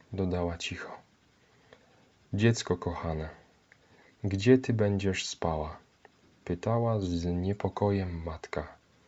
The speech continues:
"Znowu w katedrze?" "Położę się do pierwszej, lepszej trumny", zażartowała dziewczyna. "Cóż ty mówisz, Basieńko?", przeraziła się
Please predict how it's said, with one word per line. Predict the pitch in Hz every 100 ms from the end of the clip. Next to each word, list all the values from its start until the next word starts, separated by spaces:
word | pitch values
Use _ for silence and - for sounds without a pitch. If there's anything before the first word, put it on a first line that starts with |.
| _ _ _ -
"Znowu | 78 78 85 110 117 127
w | -
katedrze?" | - 127 131 127 123 127 127 _ _ _ _ _ _ _ _ _ _ _ _ -
"Położę | 120 131 135 127
się | 120 117
do | 113
pierwszej, | 110 117 113 110 - 107 104 - -
lepszej | 95 90 - 92 87
trumny", | - 85 73 73 71 - _ _ _ _ - -
zażartowała | 95 87 82 80 - 82 82 80
dziewczyna. | 82 - 82 80 - - _ _ _ _ _ _
"Cóż | - 147 139 -
ty | 139
mówisz, | 147 165 110 85
Basieńko?", | 85 85 - 80 78 82 80 - _ _ _ _ _ _ _ _
przeraziła | - 90 85 82 95 98
się | 92 - 92 90